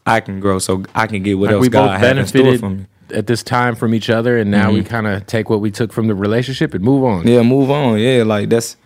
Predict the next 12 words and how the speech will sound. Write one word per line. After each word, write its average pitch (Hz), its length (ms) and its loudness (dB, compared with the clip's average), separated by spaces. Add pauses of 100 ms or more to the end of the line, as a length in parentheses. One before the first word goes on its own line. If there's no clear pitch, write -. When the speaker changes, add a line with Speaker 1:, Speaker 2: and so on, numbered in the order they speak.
(160)
Speaker 1:
that's 110 140 -4
how 107 220 2
it 101 60 -4
be. 113 200 2
And, 104 140 2
um, 107 180 4
that's 123 180 0
a 107 40 -8
part 117 240 0
of 104 100 -6
detachment. 104 580 -4
People, 110 320 -4